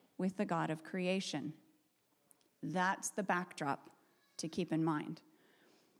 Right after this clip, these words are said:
Now the big picture of Mark's record. Mark's book began to circulate in Rome during the time when the followers of Christ were suffering persecution, even death,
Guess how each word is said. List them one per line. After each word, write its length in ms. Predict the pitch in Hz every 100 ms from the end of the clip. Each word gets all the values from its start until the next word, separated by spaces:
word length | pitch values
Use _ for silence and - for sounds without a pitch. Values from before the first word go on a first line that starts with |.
| _ _ _
Now 260 | 196 190 175
the 120 | 180
big 240 | 180 165
picture 380 | - 175 - 202
of 100 | 214
Mark's 400 | 269 330 330 -
record. 420 | 170 156 135 139 160 - _ _ _ _ _ _ _ - - - - - - -
Mark's 640 | 208 220 262 311 311 -
book 400 | - 214 214 -
began 960 | 196 170 208 190 190 190 185 196 196 190
to 140 | - 190
circulate 800 | - 220 208 202 180 170 151 - 202
in 260 | 220 233
Rome 460 | 190 170 165 226 269 - - - -
during 240 | 214 226 247
the 80 | 240
time 420 | 247 226 214 214
when 140 | 196
the 80 | 190
followers 640 | - 202 196 220 254 254
of 120 | 262 -
Christ 460 | 208 180 185 -
were 240 | 190 180 180
suffering 640 | - 220 220 240 226 220
persecution, 880 | - 214 - 202 - 190 - 143 160
even 300 | 208 220 196
death, 420 | 208 165 165